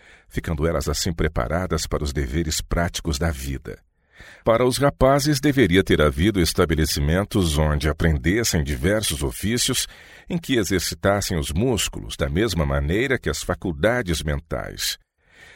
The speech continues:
Caso o jovem não possa adquirir senão uma educação unilateral,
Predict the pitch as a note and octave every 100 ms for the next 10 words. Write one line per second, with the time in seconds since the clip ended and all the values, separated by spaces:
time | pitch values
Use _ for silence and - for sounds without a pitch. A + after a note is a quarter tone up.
0 | _ - F#2 G2 F#2+ E2+ E2+ E2 G2+ G2
1 | F2+ D#2+ D2+ G2 G#2+ A#2 - D#2 D#2+ -
2 | D#2 F#2+ - C#2+ C2+ G#2 G2+ C2+ C#2+ D2+
3 | D#2+ D2+ - G#2+ G#2 D#2 A2+ G#2 D#2 D2
4 | C#2 B1 F#2 F2